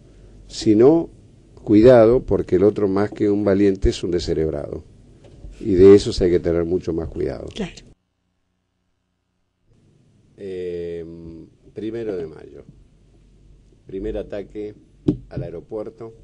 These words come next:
Speaker 1: Eh, estábamos en el cuartel de los Royal Marines, en Modi Brook,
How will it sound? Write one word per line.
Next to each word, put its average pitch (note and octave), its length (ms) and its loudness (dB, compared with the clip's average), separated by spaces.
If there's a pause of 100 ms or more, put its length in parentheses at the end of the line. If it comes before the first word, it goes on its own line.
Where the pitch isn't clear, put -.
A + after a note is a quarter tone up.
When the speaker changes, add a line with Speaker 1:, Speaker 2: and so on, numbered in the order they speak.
(1700)
Speaker 1:
Eh, E2+ 640 -10 (1040)
estábamos G#2 920 -8
en G2 120 -12
el E2+ 100 -12
cuartel F#2 460 -12
de F#2+ 80 -10
los F2 160 -10
Royal F#2 280 -8
Marines, F#2+ 600 -12 (560)
en E2+ 160 -18
Modi E2+ 220 -10
Brook, G#2+ 380 -12